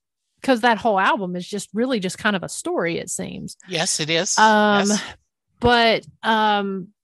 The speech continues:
Speaker 1: but I, I, I tend to think she did. But once I really kinda started going back and listening to it, I, I kinda felt like there was some reservation there.
Speaker 2: That is an excellent answer, which is why, thank you. That's why,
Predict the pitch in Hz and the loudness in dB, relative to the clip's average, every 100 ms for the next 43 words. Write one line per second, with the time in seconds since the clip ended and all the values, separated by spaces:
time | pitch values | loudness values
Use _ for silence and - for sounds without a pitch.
0 | _ _ 226 269 - 262 262 277 285 - | _ _ 0 0 2 2 2 2 0 -2
1 | 202 220 220 220 220 190 - 220 294 240 | -8 -8 -8 -6 -8 -8 -8 -4 0 0
2 | 190 202 226 240 196 202 202 196 202 185 | -2 -4 -4 -2 -2 -2 -6 -8 -8 -8
3 | - 190 185 180 175 175 - 185 214 - | -6 -6 -6 -8 -6 -6 -8 -8 -8 -6
4 | 214 185 180 175 175 175 - 180 170 175 | -6 -4 -4 -4 -6 -10 -8 -8 -4 -6
5 | - 175 - - _ _ _ _ _ - | -4 -4 -4 -8 _ _ _ _ _ -4
6 | 170 170 - 175 165 165 170 196 - 202 | -2 -2 -4 -2 -2 -2 -4 -4 -8 -12
7 | 170 175 - _ _ _ - - - - | -12 -12 -14 _ _ _ -20 -20 -20 -20
8 | _ - 160 160 175 175 151 156 165 - | _ -4 -2 -2 -4 -6 -2 -4 -6 -6
9 | 165 - 196 180 165 147 143 - 226 - | -6 -4 -4 -4 -4 -4 -4 -10 -12 -12
10 | 151 - 160 143 - 156 156 131 139 131 | -10 -6 -4 -2 -2 -4 -12 -10 -4 -2
11 | 139 151 170 160 156 151 175 147 143 - | -2 -2 -4 -4 -6 -8 -8 -8 -6 -6
12 | 139 147 151 160 | -4 0 0 -2